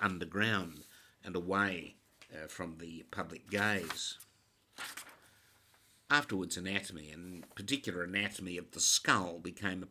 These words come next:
pretext for those intent on separating the races and whose agenda was to promote the notion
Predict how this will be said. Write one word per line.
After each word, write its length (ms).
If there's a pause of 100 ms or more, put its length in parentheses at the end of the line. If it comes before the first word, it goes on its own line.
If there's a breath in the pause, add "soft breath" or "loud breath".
pretext 600 (420 loud breath)
for 140
those 440
intent 680 (360 soft breath)
on 180
separating 720
the 80
races 760
and 140
whose 220
agenda 600 (340 loud breath)
was 140
to 140
promote 500
the 100
notion 640